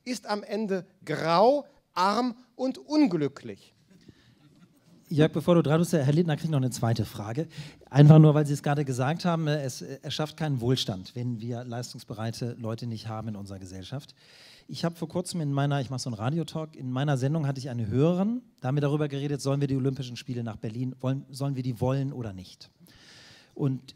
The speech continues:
Speaker 2: egal welcher Meinung man ist, die Hörerin war der Meinung, wir wollen sie nicht, denn, Zitat, das nützt nur den Reichen, nur den reichen Geschäftsleuten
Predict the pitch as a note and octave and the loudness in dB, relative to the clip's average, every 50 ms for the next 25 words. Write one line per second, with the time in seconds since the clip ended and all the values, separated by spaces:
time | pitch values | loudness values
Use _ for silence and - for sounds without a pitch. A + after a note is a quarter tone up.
0 | _ - F3 D3 D#3+ D3 D#3+ F3+ F3 F3 D#3+ E3+ D3+ D3 D3 D#3 E3+ F3+ E3 D#3 | _ -8 -4 -2 0 2 2 2 2 2 2 2 2 2 2 2 2 2 2 0
1 | C#3+ C#3+ D#3+ G#3 A3+ - - - - D3 D3 C#3 D3+ F3+ G#3 G3 G3 F3+ D#3+ D3+ | 0 0 0 -2 -2 -4 -8 -6 -2 0 2 4 4 4 4 2 0 0 0 0
2 | D3 D3+ D3+ C#3+ C#3 C3+ C#3 D3+ E3 E3+ F3+ F#3 F3+ - - _ - - D3+ - | 0 -2 -2 -2 -2 -2 -2 -2 0 -2 -2 -2 -6 -10 -20 _ -20 -20 -20 -18
3 | - - C#3+ D3 E3+ C#3 D3+ E3 F3 E3+ D#3 C#3 D3 D3 F#3 B3 - - - - | -14 -8 -2 -2 -2 0 0 -2 -2 -2 -2 -2 -2 -2 -2 -2 -2 -6 -12 -6
4 | - D3+ D#3 F#3+ A3 A#3 G#3+ - F3+ D#3 D3+ D3+ D3 E3 E3+ - - D3 C3+ - | -4 -4 -2 -2 -4 -6 -6 -8 -10 -10 -8 -8 -8 -8 -10 -8 -8 -8 -4 -4
5 | D#3+ E3 - - - D#3 C#3+ D3 C#3+ C3 G2+ G2 F2+ - - - - - _ - | -4 -4 -6 -6 -4 -4 -2 -2 -4 -6 -8 -12 -14 -14 -16 -20 -20 -20 _ -6
6 | B2+ C3 D3 D3 D3 C3+ B2+ C3+ C#3 C3+ C3+ A2+ - - E3 E3 - - E3+ E3 | -2 0 0 0 -2 -4 -4 -4 -4 -6 -8 -10 -6 -6 -6 -6 -6 -8 -6 -6
7 | E3 E3 F3+ E3+ | -6 -6 -8 -10